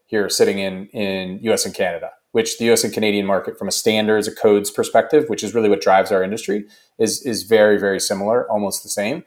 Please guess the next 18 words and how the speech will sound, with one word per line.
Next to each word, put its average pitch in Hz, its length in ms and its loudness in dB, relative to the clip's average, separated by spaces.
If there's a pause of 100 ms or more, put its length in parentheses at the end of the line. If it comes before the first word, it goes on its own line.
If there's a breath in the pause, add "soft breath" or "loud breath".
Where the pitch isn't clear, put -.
(320 soft breath)
Um, 107 540 4 (460 soft breath)
and 123 160 -2
so 139 100 4
it's 131 100 0
really 139 300 4
interesting. 120 400 2
Our, 107 220 2
our, 110 360 2
our 110 300 2
industry 117 640 -4
trade 120 340 -2
show, 92 480 -4 (460)
our 117 120 -8
global 113 720 2
industry 104 340 -12
trade 98 280 -8
show 95 340 -4
is 101 440 -8